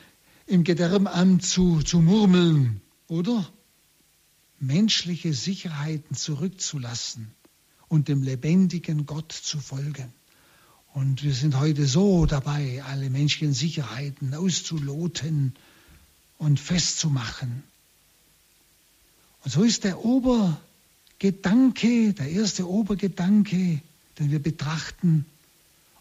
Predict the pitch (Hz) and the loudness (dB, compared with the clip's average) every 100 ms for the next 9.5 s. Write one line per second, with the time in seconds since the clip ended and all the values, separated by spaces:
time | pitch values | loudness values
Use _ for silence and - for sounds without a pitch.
0 | - 175 165 156 143 - 165 214 269 - | -2 2 2 2 0 2 2 2 0 2
1 | 277 247 143 - _ _ _ _ _ _ | 4 2 0 -12 _ _ _ _ _ _
2 | _ _ 156 175 - 151 131 - - 160 | _ _ 0 0 2 2 2 0 0 2
3 | 185 226 170 170 170 175 165 160 156 - | 2 2 0 0 2 4 4 2 -2 0
4 | 143 - 131 - 117 160 170 110 101 - | 0 0 -6 -6 -6 -2 -4 -6 -10 -16
5 | _ _ _ _ _ _ _ _ _ _ | _ _ _ _ _ _ _ _ _ _
6 | _ _ _ _ - - 139 151 139 131 | _ _ _ _ -10 -2 0 2 2 2
7 | 127 127 107 101 - - _ _ _ _ | 2 0 -6 -12 -16 -20 _ _ _ _
8 | _ _ 165 202 226 214 196 - - 202 | _ _ 2 4 4 0 -2 -4 -2 -2
9 | 147 135 - 123 | -2 -6 -12 -16